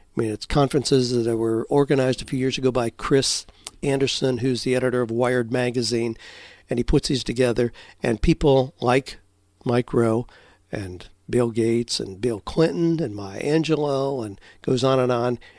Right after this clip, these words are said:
you know, a lot of great thinkers come in. They're given eighteen minutes to do their presentation. And if you want to see this presentation by Mike Rowe, uh, you certainly can, I'm sure you can just Google it and,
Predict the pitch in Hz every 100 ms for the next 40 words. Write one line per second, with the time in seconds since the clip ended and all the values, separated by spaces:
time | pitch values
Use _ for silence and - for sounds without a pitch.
0 | _ 131 113 123 123 127 120 - 131 120
1 | 120 117 - _ - _ - 147 143 123
2 | 120 - - - 143 123 131 120 - 185
3 | - - 208 190 185 180 - - - -
4 | _ _ _ 139 127 143 135 - 123 120
5 | 117 120 117 - - - - - 135 143
6 | - 196 262 233 220 175 - 151 131 117
7 | 127 - - 120 120 117 127 120 120 -
8 | - - - 120 120 - 139 123 - 117
9 | 113 117 117 - 127 113 123 117 110 -
10 | 120 113 117 117 113 113 107 107